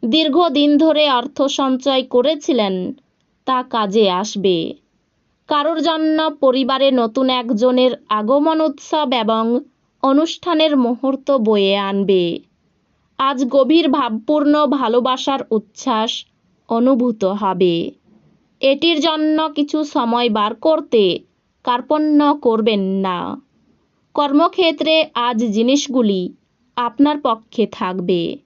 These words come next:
এই রাশির জাতকেরা আজ নিজের জন্য বেশ কিছু সময় পাবেন। আপনি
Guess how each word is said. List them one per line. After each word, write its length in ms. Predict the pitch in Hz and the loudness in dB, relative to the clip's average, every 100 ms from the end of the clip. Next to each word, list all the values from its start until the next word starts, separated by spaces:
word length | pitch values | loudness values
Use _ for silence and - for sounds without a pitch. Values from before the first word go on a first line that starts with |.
| _ _ _ _ _ _ - | _ _ _ _ _ _ -2
এই 180 | 269 311 | 0 2
রাশির 440 | 311 277 285 330 285 | 0 -2 0 0 2
জাতকেরা 640 | 226 226 220 294 285 214 196 175 - 220 | 0 -2 -2 -2 0 0 -2 -4 -8 -4
আজ 200 | 220 220 254 277 _ _ | -2 0 -2 -4 _ _
নিজের 400 | 269 285 262 311 294 | 2 4 4 0 0
জন্য 380 | 320 302 302 302 302 | -2 0 0 0 0
বেশ 240 | 240 240 285 | 2 0 0
কিছু 300 | - 285 294 285 | -4 -4 0 -2
সময় 420 | 277 208 196 196 | -2 -4 -2 -2
পাবেন। 400 | 190 190 190 185 180 180 254 - _ _ _ _ _ - | -2 -2 -2 -2 -4 -6 -8 -12 _ _ _ _ _ -6
আপনি 340 | 262 269 311 | -4 0 2